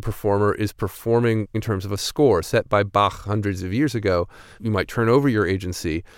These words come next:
in ways that are pleasurable and arguably super important. It's really a question of who do you want to serve?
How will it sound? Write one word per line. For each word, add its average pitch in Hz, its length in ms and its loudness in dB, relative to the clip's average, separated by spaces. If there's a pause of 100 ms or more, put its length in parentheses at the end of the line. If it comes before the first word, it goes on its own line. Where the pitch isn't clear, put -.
(120)
in 117 140 -2
ways 104 160 2
that 95 120 -2
are 95 60 -2
pleasurable 117 640 2
and 113 140 0
arguably 123 360 4
super 127 280 -4
important. - 560 -4
It's - 180 -8
really 151 380 0
a 123 40 0
question 110 540 0 (100)
of 92 600 -2 (140)
who - 260 -6
do 165 80 -6
you 156 140 0
want 123 180 0
to 113 60 -4
serve? - 560 -4